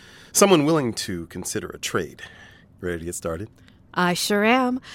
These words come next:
Speaker 2: Why don't we put this chair in fully reclined position so we have an even larger working space? There.
Speaker 1: Great! I see you've grabbed a set of measuring cups and a whisk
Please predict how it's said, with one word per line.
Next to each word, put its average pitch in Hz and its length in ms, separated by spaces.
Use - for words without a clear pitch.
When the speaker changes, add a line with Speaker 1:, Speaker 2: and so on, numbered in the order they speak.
Speaker 2:
Why 339 160
don't 294 120
we 220 100
put 220 200
this 196 180
chair 220 220
in 208 260
fully 277 440
reclined 185 420
position 202 460
so 240 180
we 240 120
have 240 180
an 233 140
even 208 480
larger 180 360
working 160 360
space? - 540
There. 165 600
Speaker 1:
Great! - 480
I 82 140
see 92 200
you've 82 180
grabbed 85 300
a - 40
set 87 260
of 82 220
measuring 78 320
cups - 360
and 85 100
a 78 60
whisk 226 480